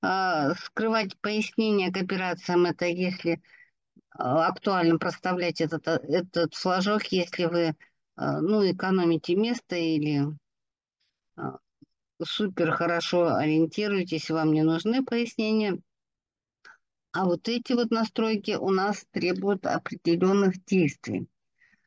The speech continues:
А, то есть посмотреть, какая у нас ситуация сейчас, мы можем,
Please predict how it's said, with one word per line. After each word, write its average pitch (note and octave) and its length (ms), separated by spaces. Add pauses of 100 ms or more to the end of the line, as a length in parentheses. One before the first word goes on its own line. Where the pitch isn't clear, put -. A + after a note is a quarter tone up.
(160)
А, F3 80
то G3+ 140
есть G3+ 180
посмотреть, A#3+ 640
какая G#3+ 400
у F#3 40
нас F3 180
ситуация F3 640
сейчас, C4 580
мы G#3+ 160
можем, F3+ 680